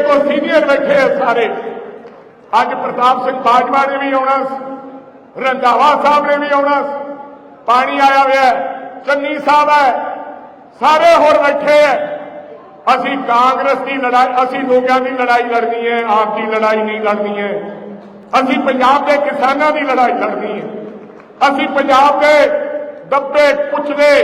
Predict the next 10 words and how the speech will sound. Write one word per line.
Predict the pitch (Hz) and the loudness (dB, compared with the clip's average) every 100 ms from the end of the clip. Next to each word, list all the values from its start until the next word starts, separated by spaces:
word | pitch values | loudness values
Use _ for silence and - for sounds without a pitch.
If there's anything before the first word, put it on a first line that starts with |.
| - - - - - - | 0 -4 -8 -12 -14 -16
ਮਿੱਤਿਆਂ | 214 285 269 320 320 | -10 -8 -4 -2 0
ਦੀ | 311 294 | 0 0
ਲੜਾਈ | 277 277 277 | 2 2 2
ਲੜਨੀ | 269 262 254 262 254 254 | 2 0 -2 -6 -2 0
ਆ। | 240 - - - - - - - | 0 -2 -6 -10 -12 -14 -18 -4
ਤੇ | 247 247 | 2 4
ਅਸੀਂ | 247 247 320 359 339 254 - - - - - - 254 | 2 0 0 0 0 -2 -8 -10 -12 -14 -16 -2 2
ਇਸ | 285 294 302 294 240 285 | 6 6 6 2 -2 -2
ਪੰਜਾਬ | 269 254 254 285 294 285 294 | -4 0 4 6 4 2 0
'ਚੋਂ | 294 | 2